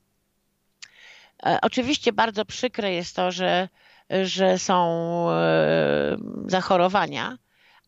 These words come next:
ale dla mnie to jest wirus nadziei, dlatego że może trochę się zatrzymamy,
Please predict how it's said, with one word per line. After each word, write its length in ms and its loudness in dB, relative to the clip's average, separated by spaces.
ale 760 0
dla 200 -2
mnie 160 -6
to 100 -6
jest 200 -4
wirus 380 -6
nadziei, 480 0
dlatego 480 0
że 240 2
może 580 4
trochę 300 2
się 120 -2
zatrzymamy, 680 -2